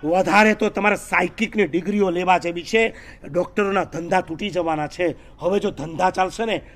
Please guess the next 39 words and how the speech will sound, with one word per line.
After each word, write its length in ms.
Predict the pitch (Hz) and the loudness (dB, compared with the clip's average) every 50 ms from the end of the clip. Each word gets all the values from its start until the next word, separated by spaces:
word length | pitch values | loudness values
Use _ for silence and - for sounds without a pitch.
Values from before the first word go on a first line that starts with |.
| - - | -12 -12
તો 60 | 160 | -12
સાયકિક 460 | - - - 151 160 151 - 170 - - - | -8 -6 -6 -6 -6 -8 -12 -16 -16 -12 -10
કેસના 300 | 170 156 - - 160 143 | -10 -10 -8 -8 -8 -8
ધંધા 320 | - 139 156 147 127 127 | -8 -10 -12 -10 -12 -12
ચાલવાના 360 | 123 135 131 123 - - - | -12 -12 -14 -14 -16 -18 -20
છે. 360 | - - - - - - - - - - - - - - - - - - - | -20 -20 -20 -20 -20 -20 -20 -20 -20 -20 -20 -20 -20 -20 -20 -20 -20 -6 -2
કાઉન્સેલિંગ 560 | 175 185 185 175 - 208 220 233 233 214 170 | -2 -2 -2 -4 -4 -4 -4 -4 -4 -6 -8
કરાવશે, 420 | - 151 143 131 123 - - - - - - - - - - - - - - - - - - - | -10 -10 -12 -12 -16 -18 -20 -20 -20 -20 -20 -20 -20 -20 -20 -20 -20 -20 -20 -20 -20 -20 -10 -2
કરાવવું 300 | 196 208 240 285 320 311 | 4 6 8 8 8 8
પડે 200 | 330 330 349 - | 8 6 6 4
છે 100 | - 330 | 2 -4
કાઉન્સેલિંગ. 540 | 247 240 277 311 269 - 359 349 339 320 - - - - - - - - - - - - - - - - - - - - | -2 0 0 0 -2 -4 -6 -8 -8 -8 -12 -16 -20 -20 -20 -20 -20 -20 -20 -20 -20 -20 -20 -20 -20 -20 -20 -20 -2 2
પાગલ 360 | 226 247 320 339 381 392 392 | 6 6 8 8 10 8 10
જેવા 280 | 392 403 403 392 392 381 | 10 8 10 12 10 10
થઈ 180 | 381 - 359 | 10 8 6
ગયા 240 | 359 349 311 262 214 | 8 8 6 6 4
છે. 200 | - - - - - - - - - - - - - - - - - - | 0 -8 -18 -20 -20 -20 -20 -20 -20 -20 -20 -20 -20 -20 -20 -20 -6 4
અડધું 320 | - 277 294 294 359 381 359 | 6 6 6 8 6 8 8
મગજ 260 | 359 339 381 381 359 | 8 8 8 8 8
મોબાઈલે 420 | 339 339 349 370 392 381 403 392 | 8 6 8 10 10 10 10 10
લઈ 140 | 359 339 311 | 10 10 10
લીધું 240 | 294 277 233 254 214 | 8 8 4 2 0
છે, 80 | - - - - - - - | 0 -8 -16 -20 -20 -4 4
અડધું 320 | - 285 302 302 370 392 | 6 6 8 10 8 8
મગજ 240 | 392 370 392 392 370 | 8 8 6 6 6
નેગેટિવ 360 | 339 330 339 392 392 403 392 | 6 6 8 8 8 6 6
થોટ્સ 400 | - - - 349 392 403 - - | 4 6 6 8 8 8 8 6
લઈ 180 | 359 381 370 349 | 6 8 8 8
લીધું 260 | 311 302 285 277 214 | 8 8 8 6 4
છે. 40 | - - - - - - | 2 -4 -14 -20 0 4
આપણે 260 | 196 - 285 330 320 | 6 8 8 8 6
ફેલ 260 | 247 269 302 320 320 | 8 8 8 10 10
થઈ 140 | 294 294 285 | 8 6 6
જશું. 260 | 254 - 226 185 - - - - - | 4 4 2 -2 -2 -6 -16 -2 4
આપણે 200 | - 254 294 202 | 6 8 8 8
ધંધો 280 | 196 233 247 254 302 320 | 6 4 6 6 8 8
તો 100 | 320 285 | 8 8
કરીએ 280 | 311 311 320 330 311 | 8 8 8 8 8
છીએ, 220 | 240 262 185 - | 6 6 4 4